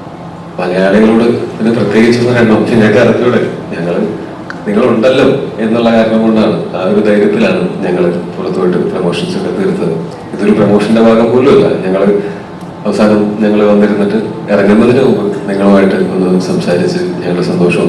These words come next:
പങ്കുവെച്ച് ഇറക്കുക എന്നുള്ളതിന്റെ ഭാഗമായിട്ടാണ് നിങ്ങളെല്ലാവരും ഞങ്ങളെല്ലാവരും ഇപ്പൊ ഇവിടെ ഇരിക്കുന്നത്. ശരിയല്ലേ? നിങ്ങൾക്ക് എല്ലാവർക്കും അറിയില്ലേ പടം നാളെ ഇറങ്ങുന്ന കാര്യം?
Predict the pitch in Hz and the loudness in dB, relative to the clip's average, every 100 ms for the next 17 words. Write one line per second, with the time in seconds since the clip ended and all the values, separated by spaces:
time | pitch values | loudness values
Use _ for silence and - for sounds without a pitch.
0 | 87 85 85 85 87 82 - - - - | -2 -2 -2 -2 -4 -6 -8 -12 -14 -14
1 | - - - - - - - 95 92 92 | -16 -16 -16 -16 -14 -12 -6 -4 -2 0
2 | 87 - 95 95 95 92 92 95 185 95 | 0 -2 -4 0 2 2 4 4 4 4
3 | 185 - - - - - - - 98 95 | 2 2 0 -2 -6 -10 -8 -2 0 0
4 | 90 180 - - 196 185 180 87 87 - | 0 0 -2 -2 0 2 2 2 2 0
5 | 170 - 180 180 180 180 180 190 - - | -4 -10 -8 -2 0 2 2 0 -2 -6
6 | - - - - - - - - - 220 | -12 -14 -14 -16 -16 -16 -14 -16 0 4
7 | - - - - - - - - - - | 6 6 6 2 -4 -10 -12 -14 -16 -16
8 | - - - 113 - - - - - - | -16 -16 -12 -10 -10 -10 -10 -10 -10 -12
9 | - 311 - - - - - 113 123 147 | -10 -8 -8 -10 -12 -10 -2 2 4 4
10 | 143 143 - 127 135 127 113 113 120 113 | 6 6 6 6 6 4 6 4 4 4
11 | 113 110 110 107 113 117 113 | 4 4 2 2 4 4 4